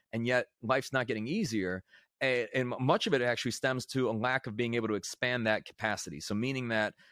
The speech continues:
um, many law firms and law firm owners struggle in terms of, like, "How do I go beyond my own personal capacity?" Like, you can only work so many hours in a day, right? We all have twenty-four hours. You, you,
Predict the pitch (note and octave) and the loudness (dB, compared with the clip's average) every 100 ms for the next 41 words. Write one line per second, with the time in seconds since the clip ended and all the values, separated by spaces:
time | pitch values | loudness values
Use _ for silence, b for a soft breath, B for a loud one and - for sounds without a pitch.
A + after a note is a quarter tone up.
0 | b G#2+ G#2+ G2+ G2+ B2+ C3 A#2+ B2 B2 | b 2 2 0 0 0 0 0 2 2
1 | - A2+ G#2+ G#2+ A2 A#2+ - A2+ A2 G2+ | 0 0 0 -2 0 0 0 0 0 -2
2 | - - C3 A#2+ A2 G2 - A#2 G#2 G2+ | -4 0 0 2 0 -2 -2 -2 -2 -2
3 | G2+ - - C3+ C3 A#2+ A#2 A2 G#2+ A#2+ | -2 -4 -2 0 2 2 2 0 0 0
4 | A#2+ A2+ A#2 A2+ G#2 A2 A2+ A#2 - B2 | 2 0 0 0 0 0 0 -2 0 -2
5 | - G#2+ G#2 A#2 G#2+ - F#2+ G2 A#2 C3+ | -2 -6 -4 0 0 0 -4 -4 -2 0
6 | C#3+ B2 B2+ - C#3 B2 G#2+ G#2+ G2+ A2 | 0 2 0 0 -2 -2 0 0 0 -2
7 | A2 E3 G2 G#2+ G#2 G#2+ G2 - A2+ - | 2 2 2 0 2 0 0 -4 -4 0
8 | A#2 D#3+ E3 D3+ G#2+ A2 G2 | 4 6 4 2 -2 -2 -4